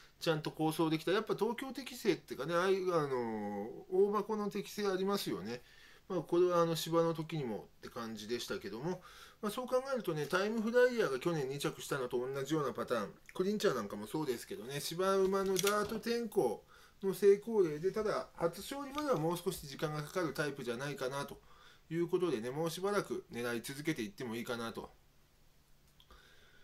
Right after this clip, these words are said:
まあ、二戦目、三戦目とね、あの、馬券的にはあえて消してきたんですが、今回、ああ、やっちゃったなと。そろそろ、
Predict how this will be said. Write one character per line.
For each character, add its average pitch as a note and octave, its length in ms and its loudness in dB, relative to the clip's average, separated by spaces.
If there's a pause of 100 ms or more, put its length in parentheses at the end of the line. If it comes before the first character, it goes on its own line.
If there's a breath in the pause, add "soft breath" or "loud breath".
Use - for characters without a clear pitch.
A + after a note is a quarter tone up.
(200 loud breath)
ま C3+ 100 -8
あ、 F2+ 340 -4 (1300 soft breath)
二 D3 100 -8
戦 E3 180 -2
目、 E3 80 -2
三 D#3 240 -2
戦 D3+ 200 -2
目 D#3+ 100 0
と A#2+ 120 -4
ね、 A2 120 -4 (240)
あ A#2 240 -4
の、 G2+ 120 -6
馬 G2 160 -4
券 A#2 180 -8
的 A2+ 140 -14
に A2 100 -8
は G2+ 180 -8
あ D3+ 60 0
え B2 80 0
て G2+ 100 -10
消 G#2+ 160 -10
し - 60 -8
て B2 80 -8
き - 80 -16
た A2+ 80 -6
ん G#2 60 -6
で G2+ 40 -8
す A2+ 100 -12
が、 G#2 80 -8
今 C#3+ 280 -8
回、 C3 360 -2
あ A#2+ 140 -4
あ、 A2+ 60 -4
や G#2+ 100 -4
っ F#2+ 60 -10
ち - 100 -8
ゃ A2 40 -6
っ - 40 -10
た A#2+ 80 -8
な G#2+ 140 -6
と。 - 80 -16 (200)
そ D#3 120 -8
ろ C#3 100 0
そ E3+ 120 -4
ろ、 C3 280 -2